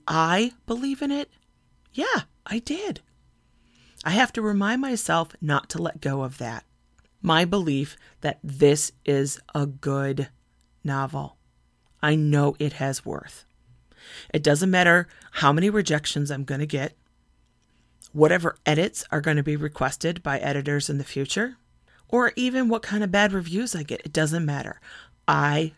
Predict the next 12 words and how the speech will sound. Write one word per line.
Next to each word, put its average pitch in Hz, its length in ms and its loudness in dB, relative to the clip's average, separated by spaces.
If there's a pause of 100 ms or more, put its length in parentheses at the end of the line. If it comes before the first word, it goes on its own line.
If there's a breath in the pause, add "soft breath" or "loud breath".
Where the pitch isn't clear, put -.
(100)
know 139 360 0
it 135 180 -4
has - 320 -6
worth. 135 300 -6 (420 soft breath)
I 240 120 6
should 302 220 0
not 214 200 0
give 170 180 -2
that 160 180 0
away 147 260 -2
to - 100 -8
anyone - 480 -6